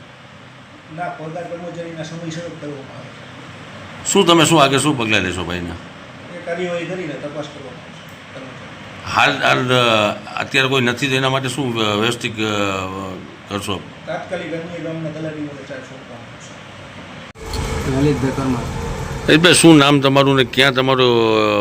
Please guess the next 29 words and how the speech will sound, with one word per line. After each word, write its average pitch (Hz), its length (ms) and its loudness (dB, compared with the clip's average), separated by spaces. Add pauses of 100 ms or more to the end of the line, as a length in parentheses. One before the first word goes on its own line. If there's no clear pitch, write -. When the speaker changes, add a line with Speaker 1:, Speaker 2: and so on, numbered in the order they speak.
(200)
Speaker 2:
અ, 95 40 -4
જગ્યા 104 400 4
છે 117 180 0
અને 110 340 0
આજે 110 280 0
તમે 110 260 0
જે, 107 120 0
અ, 101 560 0
ચાવીને 107 400 0
સિક્કા 110 260 -2
આપ્યા, 110 240 0
કેને 113 300 -2
આપ્યા, 110 180 -4
શું 113 300 -6
કારણ 113 300 -2
શું? 87 220 -8 (580)
Speaker 3:
અમારા 143 200 -14
ઉપરી 151 280 -10
અધિકારી 151 380 -6
ટી 135 160 -14
ડી 147 160 -8
ઓ 143 40 -12
સાહેબને 143 280 -4
ચાવીને - 300 0
સિક્કા - 220 0
ગ્રામ - 320 0
પંચાયતના - 340 4
સોંપેલ - 360 2
છે, - 300 -4